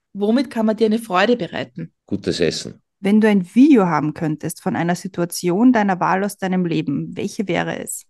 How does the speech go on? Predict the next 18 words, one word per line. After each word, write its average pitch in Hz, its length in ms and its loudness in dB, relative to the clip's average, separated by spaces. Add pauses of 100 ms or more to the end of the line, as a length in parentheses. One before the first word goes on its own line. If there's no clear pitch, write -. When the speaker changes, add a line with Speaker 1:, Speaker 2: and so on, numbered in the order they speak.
(160)
Speaker 2:
Als 85 300 -2
ich 87 160 -2
das - 340 -4
eins 95 500 -2
zu 101 180 0
null 87 320 0
gegen 82 280 -4
Machek 82 460 -6
geschossen 73 720 -6
habe 60 360 -8 (220)
<laughs> - 480 -2
im 120 220 2
Fußball. - 920 -2 (1040)
Oder 117 300 6
mein 101 400 0
erstes 104 720 -2
Tor 92 380 2
überhaupt 82 680 -2